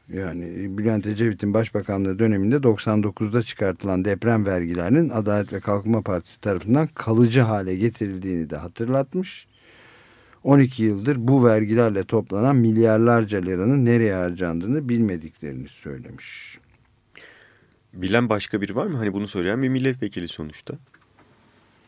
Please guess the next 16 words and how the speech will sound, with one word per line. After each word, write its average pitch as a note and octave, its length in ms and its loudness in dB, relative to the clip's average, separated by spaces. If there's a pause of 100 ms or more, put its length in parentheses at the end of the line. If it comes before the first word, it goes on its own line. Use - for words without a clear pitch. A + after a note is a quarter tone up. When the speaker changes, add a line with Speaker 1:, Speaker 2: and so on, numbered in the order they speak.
(1000)
Speaker 1:
Ee, A2 380 -4 (220)
buna C3+ 260 0
cevap D#3 280 2
vermemiş D#3 500 2
başbakan G#2 580 -4
ya A2 360 -6
da A2+ 180 -6 (380)
muhalefetten B2 800 0
de B2+ 100 2
bu A2+ 80 0
sorunun G#2 520 -4
geldiğini, F#2+ 640 -6 (160)
muhalefetin G#2+ 640 -4
diğer A#2 380 2 (280)
partilerinden F2+ 1000 -8
de D3+ 220 -2